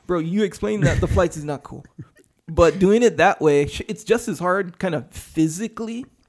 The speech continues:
Speaker 1: but
Speaker 2: It's a little bit
Speaker 1: the
Speaker 2: harder.
Speaker 1: experience <laughs> Yeah, it's a little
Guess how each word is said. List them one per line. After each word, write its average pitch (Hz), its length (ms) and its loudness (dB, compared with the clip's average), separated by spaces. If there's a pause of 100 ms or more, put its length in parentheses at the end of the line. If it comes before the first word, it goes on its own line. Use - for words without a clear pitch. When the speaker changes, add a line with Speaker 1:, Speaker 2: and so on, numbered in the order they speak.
(280)
Speaker 1:
but 143 300 4
Speaker 2:
It's 123 100 -8
a - 20 -6
little 123 140 -6
bit 113 100 -8
Speaker 1:
the 170 60 2
Speaker 2:
harder. 160 120 2
Speaker 1:
experience 180 540 -2 (720)
<laughs> - 0 - (1300)
Yeah, - 80 -14 (140)
it's - 240 -18
a - 20 -20 (120)
little - 280 -4